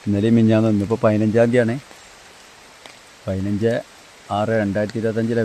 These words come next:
വീഡിയോ അത്. വെള്ളം കൂടിയിട്ട് മീൻ പിടിച്ചുകൊണ്ടിരിക്കുകയാണ് വല ഇട്ടിട്ട്. ഇന്നലെ പാവം എനിക്കും കുറച്ച് മീൻ കൊടുത്ത് തന്ന്. എൻ്റെ,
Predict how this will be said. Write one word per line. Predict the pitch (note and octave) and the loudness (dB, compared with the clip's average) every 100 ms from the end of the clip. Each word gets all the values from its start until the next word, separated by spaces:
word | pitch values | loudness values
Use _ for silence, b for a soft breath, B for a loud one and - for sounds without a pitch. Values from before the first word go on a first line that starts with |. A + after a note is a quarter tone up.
| G2 | -2
വീഡിയോ | F#2+ G2 A2 | -4 -2 -2
അത്. | F#2 - - - - - - - - - - - - - - - | -4 -12 -20 -20 -20 -20 -20 -20 -20 -20 -20 -20 -20 -20 -18 -8
വെള്ളം | G2 G2+ A#2 G#2+ - - | -4 -2 -2 -6 -16 -18
കൂടിയിട്ട് | - G#2+ G#2+ F#2+ A2 A2 - - - - - - - - - - - - - - - - - - - - - - | -6 -4 -4 -2 -2 -4 -10 -20 -18 -14 -14 -16 -20 -18 -20 -20 -20 -14 -12 -12 -16 -20 -20 -20 -20 -20 -20 -8
മീൻ | G#2 G2 A#2 | -4 -2 -2
പിടിച്ചുകൊണ്ടിരിക്കുകയാണ് | A2+ G2+ A2+ A2 G#2+ G2+ G#2 E2 - - - - - - | -4 -4 -2 0 -2 -2 -6 -6 -12 -20 -20 -20 -20 -10
വല | G2+ G#2+ | -4 -2
ഇട്ടിട്ട്. | G#2+ G#2 F#2+ - - - - - - - - - - - | -4 -6 -10 -12 -16 -20 -20 -20 -20 -20 -20 -20 -20 -6
ഇന്നലെ | G#2+ A#2+ A#2 | -2 -2 2
പാവം | A#2 B2 | 2 4
എനിക്കും | A2 G2+ C3+ C#3 | 0 -2 0 2
കുറച്ച് | A#2+ - | 0 -2
മീൻ | A2 G#2+ | -2 0
കൊടുത്ത് | A2+ G2+ - | 0 -2 -2
തന്ന്. | A2+ F#2+ F2+ - - | -2 -2 -6 -14 -16
എൻ്റെ, | G2+ G2+ | -8 -4